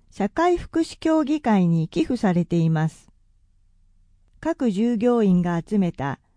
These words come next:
ありがとうの感謝の気持ちを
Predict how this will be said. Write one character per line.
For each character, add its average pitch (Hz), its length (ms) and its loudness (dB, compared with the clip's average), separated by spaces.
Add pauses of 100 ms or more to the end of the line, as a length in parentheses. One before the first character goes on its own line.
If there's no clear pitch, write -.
(100)
あ 196 140 -4
り 311 160 -2
が 330 160 2
と 156 380 -2 (340)
う 202 40 -4
の 208 100 0
感 339 280 -2
謝 196 160 0
の 180 120 2
気 190 120 -4
持 190 160 2
ち 175 240 -4
を 165 220 -4